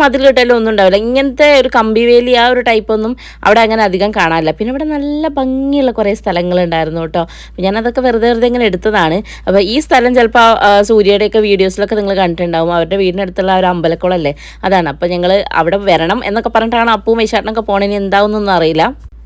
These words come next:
അങ്ങനെ ഇതാ ഞങ്ങൾ അവിടേക്ക് പോയിക്കൊണ്ടിരിക്കുകയാണ്. അപ്പം വീടെത്താനായിരുന്നു ഏകദേശം ഒരു ധാരണ വന്നു ട്ടോ അമ്പലം കണ്ടപ്പം. ആ, അങ്ങനെ ഞങ്ങൾ അവിടെ പോകുമ്പോൾ തന്നെ ഒരു എന്താ പറയുക, ഒരു പ്രത്യേക ഒരു വൈബാണ് ട്ടോ ആ ഒരു സ്ഥലത്തിന്. അമ്പലവും അമ്പലത്തിലെ പാട്ടും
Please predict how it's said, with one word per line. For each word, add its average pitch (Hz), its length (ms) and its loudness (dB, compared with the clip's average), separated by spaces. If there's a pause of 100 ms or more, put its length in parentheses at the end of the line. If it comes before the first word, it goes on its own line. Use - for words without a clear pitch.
(480)
അങ്ങനെ 311 280 2
ഇതാ 247 140 4 (180)
ഞങ്ങൾ 202 220 2
അവിടേക്ക് 190 340 0
പോയിക്കൊണ്ടിരിക്കുകയാണ്. 180 680 2
അപ്പം 202 200 -2
വീടെത്താനായിരുന്നു 247 760 0
ഏകദേശം 214 380 0
ഒരു 262 140 -2
ധാരണ 185 320 4
വന്നു 170 240 0
ട്ടോ 170 160 2
അമ്പലം 170 380 -2
കണ്ടപ്പം. 190 360 -2 (480)
ആ, 180 40 4 (180)
അങ്ങനെ 208 260 2
ഞങ്ങൾ 214 200 2
അവിടെ 220 160 4 (100)
പോകുമ്പോൾ 214 460 2
തന്നെ 220 220 0 (260)
ഒരു 247 140 0 (320)
എന്താ 254 280 -2
പറയുക, 247 320 2
ഒരു 294 80 -4 (100)
പ്രത്യേക 262 400 2
ഒരു 285 120 0
വൈബാണ് 196 440 2
ട്ടോ 185 140 0
ആ 190 80 4
ഒരു 202 100 -4
സ്ഥലത്തിന്. 196 440 -2 (100)
അമ്പലവും 175 440 -2 (400)
അമ്പലത്തിലെ 175 480 -4
പാട്ടും 160 380 -2